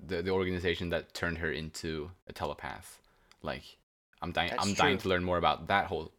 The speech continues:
Speaker 2: Yeah,
Speaker 1: you know,
Speaker 2: definitely.
Speaker 1: backstory. And, and with Twilight, while we know, you know, we know his profession, we don't really know anything at all about his past, like, his life before he became a spy or anything like that.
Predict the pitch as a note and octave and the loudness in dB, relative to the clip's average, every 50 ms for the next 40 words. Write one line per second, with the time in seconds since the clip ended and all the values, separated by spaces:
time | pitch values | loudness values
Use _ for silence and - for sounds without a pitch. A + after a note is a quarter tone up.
0 | _ _ _ - D3+ D3 C#3+ A#2+ B2 - - E3 D#3 - D3+ D3 D3 D3 C3 G#2+ | _ _ _ -2 0 2 2 2 2 -2 -6 -4 0 2 4 4 4 2 4 6
1 | F2 E2+ F2 - - F2+ E2+ F2 F2+ - - - - - - - - - - A2 | 6 6 6 2 2 2 2 2 2 0 -4 -12 -14 -14 -14 -14 -16 -2 2 4
2 | G#2+ G2+ G2+ G#2 G#2 G2+ - - - _ _ _ - A2+ A#2 A2+ A#2 A2 A2 - | 6 6 6 6 4 2 -2 -8 -18 _ _ _ 2 4 6 6 6 4 2 2
3 | - - A#2+ A#2+ B2 C3 C#3+ E3 F3 - B2 C3 C3 C3 C3 B2 B2 B2 B2 B2 | 10 12 12 12 12 12 12 12 10 8 10 12 12 12 12 10 8 6 6 8
4 | C3 C#3 D3+ D#3 D3 D3 C#3+ D3 C#3 - - _ _ _ _ _ _ _ _ _ | 8 8 10 10 8 8 6 4 2 -2 -10 _ _ _ _ _ _ _ _ _
5 | _ _ _ _ - A#2 A2+ G#2+ F#2+ G#2 G#2 G#2 G#2 A2 G2+ F#2+ - - - - | _ _ _ _ -2 0 2 2 4 4 4 6 6 6 4 4 0 -4 -4 2
6 | F#2+ - A#2+ B2 - - A2 G2+ G2 G2+ - - - - - _ - A2 G#2 G2 | 8 8 8 8 8 4 0 0 -2 -4 -8 -12 -20 -20 -20 _ -2 2 4 4
7 | A#2+ C3+ C#3+ C3+ A#2+ A#2 A2+ G#2 - A2 A#2 A#2 A2 - - A#2+ G#2 G2+ G2+ G2 | 6 8 8 8 8 6 4 4 2 2 2 2 2 2 4 4 4 4 4 0
8 | - - G2 G#2+ A2 A2 G2+ F2+ F2 G#2 F#2+ F2+ F2+ G#2 F#2+ F2+ - - - - | 0 4 6 8 8 8 8 8 8 8 8 8 6 4 0 -2 -4 -4 2 4
9 | G#2 G#2 F#2+ - - - G2+ F2 F2+ F#2+ F2+ G2 G2+ G2 F#2+ F#2+ - F#2 - - | 4 4 4 2 0 -2 -2 -2 -2 -4 -2 2 2 2 2 2 -2 -8 -4 -2
10 | F#2+ F#2 F#2 F2+ E2+ F#2+ F#2 E2+ - - - G#2 G2+ G2+ G2 G2 F#2 F2 F2+ F2+ | 0 0 -2 -2 -4 -6 -6 -6 -6 0 4 6 6 8 8 6 4 2 2 2
11 | E2 D#2+ - - - - _ _ _ _ _ _ _ - G#2+ A#2 A#2+ A2+ - G2+ | 0 0 -4 -10 -20 -20 _ _ _ _ _ _ _ 0 2 2 2 2 0 -2
12 | F#2 D#2+ D#2 - - - - - - | -2 -4 -6 -4 -4 -2 -2 -2 -4